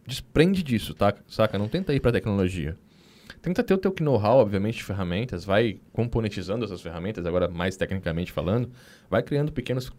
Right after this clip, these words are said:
peças de um quebra-cabeça que você pode implementar em projetos e que vão gerar valor. E aí você pode testar, por exemplo, um sistema de enquete, um sistema de captura de e-mail diferente, uma parada que você teve uma ideia ali dentro de um funil de vendas que você vai implementar pra um cliente específico.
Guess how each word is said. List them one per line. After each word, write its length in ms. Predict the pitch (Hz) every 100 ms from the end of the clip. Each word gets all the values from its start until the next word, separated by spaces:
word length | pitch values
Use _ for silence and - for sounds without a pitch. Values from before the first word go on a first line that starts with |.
| -
peças 240 | 107 110 107
de 80 |
um 60 | 98
quebra-cabeça 540 | 101 98 104 92 101
que 100 | -
você 140 | 113 110
pode 180 | 98 107
implementar 480 | 104 104 98 95
em 40 | 101
projetos 500 | 90 82 101 120 104
e 20 |
que 120 | -
vão 140 | 113 110
gerar 200 | 110 110
valor. 400 | 123 117 98 - - - - - -
E 60 |
aí 80 | 131
você 180 | 139 131
pode 240 | 147 139
testar, 400 | 151 160 - 127
por 140 | 120 95
exemplo, 260 | 101 101
um 40 | 98
sistema 320 | 98 104 104
de 100 | 98
enquete, 440 | 90 110 110 101 90
um 40 |
sistema 320 | 87 87 98
de 80 | 98
captura 360 | 101 - 95 92
de 80 |
e-mail 200 | 90 95
diferente, 800 | 87 - 85 90 107 104 - 90 - - - -
uma 120 | 92
parada 300 | - 92 104
que 100 | 95
você 80 | 98
teve 160 | 92 95
uma 160 | 98
ideia 240 | 87 95 95
ali 80 |
dentro 220 | 95 95 101
de 80 |
um 60 | 98
funil 360 | - 92 87 98
de 120 | 87
vendas 320 | 80 95 87
que 80 | 80
você 180 | 80 87
vai 80 |
implementar 440 | 95 95 90 82 90
pra 80 | 87
um 40 |
cliente 200 | 87 92
específico. 580 | - 90 - 101 - -